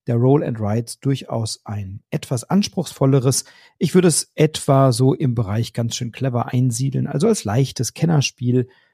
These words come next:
ähm, gehobenes Familienspiel. Ähm, es ist sehr schnell gespielt, halbe Stunde, vierzig Minuten. Das ist also eine,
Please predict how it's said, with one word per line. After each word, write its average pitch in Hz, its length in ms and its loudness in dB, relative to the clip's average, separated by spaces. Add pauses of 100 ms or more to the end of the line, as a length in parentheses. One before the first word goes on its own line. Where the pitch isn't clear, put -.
(200)
ähm, 117 400 2
gehobenes 135 600 0
Familienspiel. 123 880 0 (420)
Ähm, 117 280 2
es 123 120 -4
ist 185 120 0
sehr 214 140 4
schnell 165 240 2
gespielt, 170 720 2
halbe 147 500 4
Stunde, 139 540 2
vierzig - 400 -8
Minuten. 135 400 -4
Das 120 160 -8
ist 127 120 -10
also 117 200 -4
eine, 113 220 0